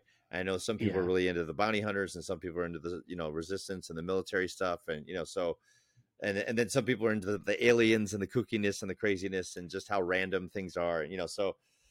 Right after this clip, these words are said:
Speaker 1: so it's, it's fun to kind of explore all those, like, maybe unexplored corners of, of the galaxy. And, and, uh, you know, so, but it's, yeah,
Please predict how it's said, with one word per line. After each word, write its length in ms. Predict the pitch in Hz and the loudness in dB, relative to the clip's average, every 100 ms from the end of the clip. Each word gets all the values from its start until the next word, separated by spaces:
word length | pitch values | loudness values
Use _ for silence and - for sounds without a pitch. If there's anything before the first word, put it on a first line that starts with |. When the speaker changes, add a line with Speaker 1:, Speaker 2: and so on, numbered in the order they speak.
| _ | _
Speaker 1:
so 100 | - | 2
it's, 140 | 123 135 | 2 2
it's 200 | 127 - | -2 2
fun 240 | 135 131 | 6 6
to 40 | 120 | 4
kind 200 | 120 107 | 4 2
of 80 | 90 | 0
explore 460 | 90 - 107 98 | -2 0 6 6
all 160 | 92 95 | 6 4
those, 260 | 92 87 92 | 4 4 2
like, 220 | 85 - - _ _ _ _ _ 101 | 0 -2 -18 _ _ _ _ _ -2
maybe 280 | 101 98 - | 2 2 2
unexplored 520 | 107 - - 92 76 | 0 0 0 0 0
corners 400 | 98 87 85 80 | -2 0 0 -2
of, 160 | 85 - | -4 -4
of 160 | 92 80 | -6 -4
the 60 | |
galaxy. 560 | 85 85 82 - 80 76 | 0 0 -2 -4 -2 -2
And, 180 | 73 - | -4 -8
and, 220 | 82 76 | -10 -4
uh, 200 | 78 76 85 - | -2 -2 -6 -8
you 100 | 101 | -4
know, 140 | 73 67 - | -4 -6 -6
so, 220 | 90 73 - _ | -4 -4 -6 _
but 100 | 90 | -2
it's, 160 | 87 - | -2 0
yeah, 200 | 95 | 0